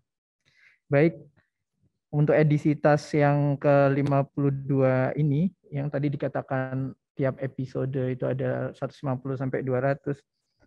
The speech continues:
maka dari lima puluh satu, eh, sudah yang diadakan, artinya kita punya peserta antara tujuh ribu sampai, eh, sembilan ribu. Eh, pada pagi hari ini,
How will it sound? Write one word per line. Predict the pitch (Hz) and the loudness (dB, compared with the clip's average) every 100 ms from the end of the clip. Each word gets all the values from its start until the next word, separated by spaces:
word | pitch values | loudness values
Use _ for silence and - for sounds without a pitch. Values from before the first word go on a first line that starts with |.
| _ _ _ - | _ _ _ -6
maka | 135 151 | -2 2
dari | 143 131 135 135 131 131 | 2 2 2 0 0 0
lima | 123 131 135 135 | -2 -4 -2 -2
puluh | 131 143 139 139 139 135 | -2 -4 -2 0 -2 -4
satu, | _ 135 127 131 139 131 131 127 127 _ _ - | _ -6 -6 -6 -6 -4 -6 -8 -14 _ _ -10
eh, | 131 131 127 131 | -8 -6 -6 -6
sudah | 135 139 139 135 | -6 -4 -2 0
yang | 131 | 0
diadakan, | 135 123 131 170 131 143 160 - | 0 -2 -2 -2 -2 -2 -4 -8
artinya | 135 135 135 151 | -8 -6 -4 -4
kita | 151 147 139 | -4 -4 -4
punya | 139 | -4
peserta | 101 139 - 147 | -4 -8 -8 -4
antara | 139 139 135 | -4 -2 -4
tujuh | 131 147 135 131 | -4 -4 -4 -4
ribu | 127 151 | -4 -6
sampai, | 135 120 120 123 117 _ _ _ _ _ _ - | -4 -4 -2 -4 -6 _ _ _ _ _ _ -8
eh, | 131 127 | -6 -4
sembilan | 131 127 123 123 | -2 0 0 -2
ribu. | 127 127 127 123 - _ _ _ _ _ _ _ _ _ - | -4 -6 -6 -8 -10 _ _ _ _ _ _ _ _ _ -14
Eh, | 127 123 | -10 -8
pada | 127 131 131 127 127 123 123 123 127 _ | -6 -4 -4 -4 -4 -6 -6 -10 -12 _
pagi | 131 131 | -6 -4
hari | 123 123 123 | -2 -4 -4
ini, | 139 151 156 | -4 -4 -4